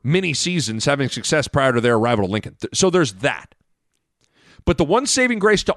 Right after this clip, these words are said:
all of this, the one difference to all of this, the big key to making me feel better about this entire situation and this staff is the fact that Matt Rhule has had success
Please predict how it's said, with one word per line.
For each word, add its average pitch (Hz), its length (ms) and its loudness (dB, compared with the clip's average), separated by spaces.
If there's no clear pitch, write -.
all 240 340 6
of 107 140 -2
this, - 400 -14
the 139 60 4
one 180 240 0
difference 196 480 0
to 185 160 0
all 233 400 6
of 107 120 -2
this, - 360 -16
the 156 100 4
big 190 300 0
key 220 180 -2
to 185 160 0
making 185 480 -2
me 190 140 0
feel 196 240 2
better 196 640 2
about 135 320 0
this 127 180 -2
entire 120 300 -2
situation 104 520 -6
and 95 80 -8
this 95 120 -6
staff 85 360 -8
is 160 240 2
the 208 80 2
fact 135 340 -2
that - 160 -2
Matt 131 320 -2
Rhule 127 300 4
has 107 220 -4
had 123 260 -2
success 120 520 -4